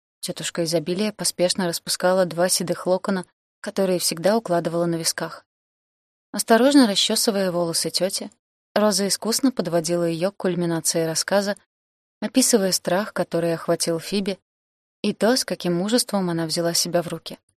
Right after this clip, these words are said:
Затем рассказала о цветах, присланных ей Арчи, о том, как Стив уехал, о том, как Арчи пришлось занять его место. Пока все шло гладко, тетушка Изобилия слушала ее с большим интересом, сочувствием и одобрением.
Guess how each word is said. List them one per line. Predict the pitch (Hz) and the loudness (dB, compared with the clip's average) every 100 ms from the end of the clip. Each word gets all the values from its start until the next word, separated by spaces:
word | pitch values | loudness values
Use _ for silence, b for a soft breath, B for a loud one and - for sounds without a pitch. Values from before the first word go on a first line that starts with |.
| _ _ - | _ _ -6
Затем | 180 185 185 185 | -2 0 0 0
рассказала | - - 208 175 165 | 0 0 0 0 -2
о | 160 | -4
цветах, | - 156 170 185 - | -6 -4 -4 -6 -4
присланных | 196 202 - 208 220 - | 0 2 2 2 2 0
ей | 185 170 - | -4 -4 -4
Арчи, | 170 170 - 220 _ _ _ _ | -4 -4 -8 -10 _ _ _ _
о | - 185 | -6 0
том, | 196 220 | 4 4
как | - 165 | 0 -6
Стив | - 170 - | -6 -6 -4
уехал, | 165 185 196 175 175 _ _ _ - | -2 -2 -2 -10 -12 _ _ _ -4
о | 190 | -2
том, | - 185 208 | 2 2 2
как | - 175 | -4 -4
Арчи | 170 - 175 | -2 -2 -2
пришлось | 170 160 170 190 | 0 2 2 2
занять | 175 175 165 160 | 2 0 0 -2
его | 170 170 | -2 0
место. | 170 165 - 180 _ _ _ _ _ _ | 0 -2 -6 -8 _ _ _ _ _ _
Пока | - 165 170 | -6 -4 -2
все | - 175 | -2 0
шло | 170 202 208 | 0 0 -2
гладко, | 220 196 - 165 _ _ - | -2 -6 -12 -16 _ _ -2
тетушка | 214 196 - 185 | -2 -2 -2 -2
Изобилия | 170 165 175 190 262 | 2 0 0 2 2
слушала | 269 175 170 208 | 2 -2 -4 -2
ее | 190 175 | 0 -2
с | 156 | -2
большим | 165 165 175 165 | -2 0 0 0
интересом, | 165 202 185 - 214 - _ _ | 0 -2 0 0 -2 -6 _ _
сочувствием | - 208 - 156 - 190 214 226 | -6 -4 -2 -4 -4 -2 -2 -2
и | - | -2
одобрением. | 170 160 175 196 180 170 175 | -2 0 0 0 -4 -6 -10